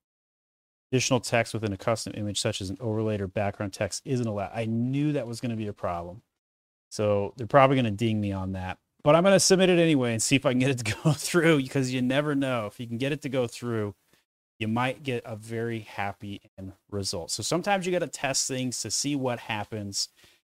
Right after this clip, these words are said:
That's, uh, me making some brand headline ads today. It's top of the funnel. We'll see what happens. I'll do some update videos so you can see some of my results from some of the ads I made today. If you've got questions about P P C, feel free to put those in the comments.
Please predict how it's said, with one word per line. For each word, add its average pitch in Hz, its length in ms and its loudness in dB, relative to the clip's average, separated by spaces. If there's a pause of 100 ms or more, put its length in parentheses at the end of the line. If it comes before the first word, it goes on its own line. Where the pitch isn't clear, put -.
(140)
That's, - 420 2
uh, 131 240 0
me 175 300 -2
making 185 260 0
some 123 400 0
brand 160 420 2
headline 160 840 0
ads 131 420 -2
today. 110 460 -2 (300)
It's - 180 -4
top 202 340 2
of 202 80 2
the 175 100 -2
funnel. 147 540 -2 (300)
We'll 135 80 2
see 208 260 2
what 185 140 4
happens. 139 400 2
I'll 151 60 2
do 185 160 -2
some 202 220 2
update 156 460 -2
videos 147 440 -2
so - 160 -4
you 120 80 -2
can 123 100 0
see 131 240 0
some 131 220 0
of 117 40 0
my 110 100 0
results 110 480 -2
from 131 120 -6
some 127 180 -4
of 120 60 -6
the 123 120 -10
ads 123 280 -6
I 120 80 -2
made 113 280 -6
today. 110 440 -4
If - 320 -20
you've 123 120 -6
got 143 300 2 (100)
questions 165 600 4
about 120 300 -4
P 139 160 -4
P 120 160 -10
C, 208 260 -2
feel 165 220 0
free - 160 -2
to 117 60 -4
put 123 180 -2
those 110 180 -2
in 101 60 -4
the 98 80 -4
comments. 131 600 -2